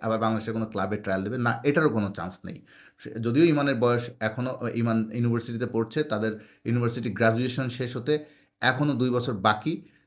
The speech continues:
So, গ্র্যাজুয়েশন শেষ হওয়ার আগে তার ফ্যামিলি তো বাংলাদেশের প্রেক্ষাপটে এই ক্লাব ফুটবলে এত সময় দিয়ে খেলবে বা আসবে,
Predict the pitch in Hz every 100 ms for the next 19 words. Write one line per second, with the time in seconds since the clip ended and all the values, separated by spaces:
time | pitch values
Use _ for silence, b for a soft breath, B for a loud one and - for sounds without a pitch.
0 | b - 135 131 113 127 127 151 160 151
1 | 147 151 135 131 127 - 120 123 120 117
2 | 113 117 110 127 117 113 - 110 107 -
3 | - 101 101 101 113 107 113 107 107 98
4 | 104 110 104 101 101 104 104 98 98 104
5 | 104